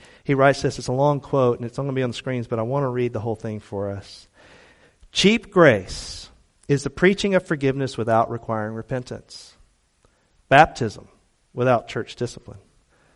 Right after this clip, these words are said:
communion without confession, absolution without personal confession. Cheap grace is grace without discipleship, grace without the cross,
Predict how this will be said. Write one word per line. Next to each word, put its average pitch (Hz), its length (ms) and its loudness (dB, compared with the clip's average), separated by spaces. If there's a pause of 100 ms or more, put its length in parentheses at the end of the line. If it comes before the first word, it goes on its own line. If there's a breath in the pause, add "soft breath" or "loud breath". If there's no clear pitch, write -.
(320)
communion 147 600 -2 (720)
without 131 520 4
confession, 107 600 -6 (840)
absolution 156 680 2
without 131 300 0
personal 139 340 -2
confession. 120 640 -4
Cheap 202 280 -2
grace 165 440 8
is 131 180 -2
grace 160 400 4
without 131 300 2
discipleship, 156 880 2
grace 165 440 6
without 123 300 0
the - 60 -20
cross, 160 520 8